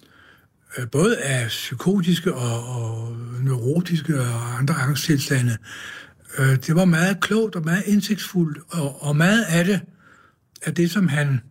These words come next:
beskrev, og også, øh,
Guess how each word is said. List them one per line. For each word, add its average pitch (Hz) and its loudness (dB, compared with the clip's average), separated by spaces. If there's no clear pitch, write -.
beskrev, 185 0
og 135 -4
også, 160 2
øh, 156 2